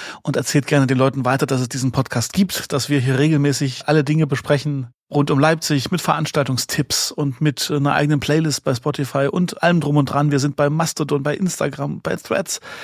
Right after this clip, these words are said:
Es lohnt sich also, uns zu folgen und seid nett zu uns, seid nett zueinander und gebt uns gerne eine gute Bewertung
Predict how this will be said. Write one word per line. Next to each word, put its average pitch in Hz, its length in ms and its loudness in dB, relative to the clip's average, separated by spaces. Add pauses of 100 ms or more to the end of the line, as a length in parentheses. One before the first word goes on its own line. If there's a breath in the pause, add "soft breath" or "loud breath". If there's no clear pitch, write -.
(360 loud breath)
Es - 120 -8
lohnt 190 220 4
sich 156 200 0
also, 151 260 4
uns - 180 -2
zu - 80 -4
folgen 156 400 2
und 143 220 -2
seid - 240 0
nett 160 180 -2
zu 156 160 0
uns, 175 240 2
seid 143 180 2
nett 147 140 2
zueinander 139 640 2
und 131 240 -4
gebt - 160 -2
uns 131 120 -6
gerne 135 180 2
eine 131 60 4
gute 127 200 2
Bewertung 113 500 -4